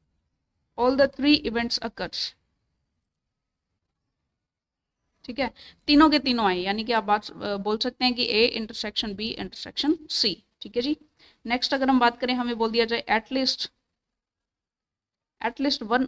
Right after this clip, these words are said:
occur, at least one का मतलब है या तो A आ जाए या फिर B आ जाए या फिर C आ जाए, अगर तीन events है तो, ठीक है। So basically ये हो जाएगा A union B union C, ठीक है। लेकिन इसमें अगर ये बोल दिया जाए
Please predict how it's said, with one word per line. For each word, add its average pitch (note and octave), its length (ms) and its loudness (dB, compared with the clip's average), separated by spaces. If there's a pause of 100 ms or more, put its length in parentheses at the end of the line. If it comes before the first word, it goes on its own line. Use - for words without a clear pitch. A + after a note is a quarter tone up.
(100)
occur, F3+ 200 -14 (4000)
at B3+ 220 -2
least D#4 240 0
one D4 120 4
का D4+ 80 2
मतलब C#4+ 300 0
है C#4+ 100 4
या A#3 160 4
तो B3 140 -6
A A#3 180 2
आ B3+ 80 6
जाए C4 220 -2 (340)
या G#3+ 160 -4
फिर A#3 220 -6
B A#3 220 -6
आ C4 100 4
जाए C4+ 220 -4 (300)
या C4+ 160 -4
फिर C#4+ 160 -6
C C#4+ 220 0
आ C4+ 80 6
जाए, C4 160 2
अगर B3+ 160 0
तीन C4+ 240 0
events B3 340 -2
है A3 60 -8
तो, A3 160 -12 (260)
ठीक B3 160 -10
है। B3+ 120 0
So A3+ 160 -4
basically B3 380 -2
ये B3+ 100 2
हो A#3+ 80 2
जाएगा G#3+ 280 -4
A B3+ 240 0
union F#3+ 440 -6
B G3 80 -10 (240)
union F#3+ 320 -6
C, - 240 -4 (340)
ठीक B3 140 -8
है। D4 160 -4 (600)
लेकिन C#4+ 300 0
इसमें E4 260 4
अगर D4 200 2
ये C#4 120 2
बोल B3 160 4
दिया G#3 180 -2
जाए G3 200 -8